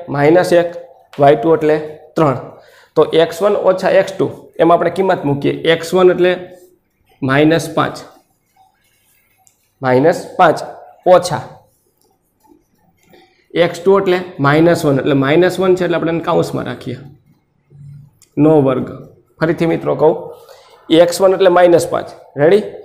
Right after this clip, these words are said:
ઓછા એક્સ ટુ એટલે માઇનસ વન, એટલે એને minus બીજી વખત એટલે આપણે કાઉન્સની અંદર રાખ્યા છે, વત્તા વાય વન એટલે સાત, વાય વન એટલે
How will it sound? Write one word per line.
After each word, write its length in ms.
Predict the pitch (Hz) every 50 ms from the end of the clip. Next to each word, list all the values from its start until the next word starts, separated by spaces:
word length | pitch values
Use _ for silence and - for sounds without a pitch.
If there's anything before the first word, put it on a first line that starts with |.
| - - _ - _ - - 180
ઓછા 300 | 185 180 - 170 143 117 - - - - _ _ _ _ _ _ _ _ _ - 165 170
એક્સ 140 | 185 - -
ટુ 160 | - 190 196
એટલે 160 | 190 196 190 175 175
માઇનસ 340 | 175 175 180 180 175 170 - 165
વન, 140 | 151 135 113 -
એટલે 140 | - 151 165 165
એને 160 | 165 170 180 170 147
minus 300 | 143 156 165 175 180 - 151 156
બીજી 240 | 170 170 202 208
વખત 200 | 208 - 175 151
એટલે 140 | 160 156 165
આપણે 160 | - 160 165 - 180
કાઉન્સની 400 | 185 196 185 - - 151 147 139
અંદર 140 | 135 131 120 135
રાખ્યા 260 | 131 - 139 135 -
છે, 60 | 185 - - - - - _ _ _ - -
વત્તા 360 | 151 170 165 - - 131 127 139 143 - - - _ _ _ _ _ _ _ - - _ _ _ _ _ _ _ _ _ _ _ _ _ _ _ _ _ -
વાય 280 | 135 139 139 151 175 185
વન 180 | 190 196 196 185
એટલે 180 | - 180 180 185 185 - - - -
સાત, 480 | - - - - - 170 165 147 139 - - - - - - _ _ _ _ _ -
વાય 220 | 131 135 139 147 156
વન 140 | 160 160 143
એટલે 160 | - 160 175